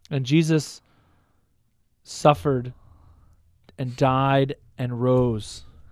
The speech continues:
Like, it would just, is this like,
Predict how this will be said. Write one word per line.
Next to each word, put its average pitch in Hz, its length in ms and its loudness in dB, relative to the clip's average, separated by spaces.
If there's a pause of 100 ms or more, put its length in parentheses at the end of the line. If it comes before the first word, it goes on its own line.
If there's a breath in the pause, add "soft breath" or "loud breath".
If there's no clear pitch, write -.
(580)
Like, 127 300 -4 (160)
it 147 80 -2
would 147 120 0
just, 147 460 0
is 139 140 -6
this 147 200 -4
like, 135 440 0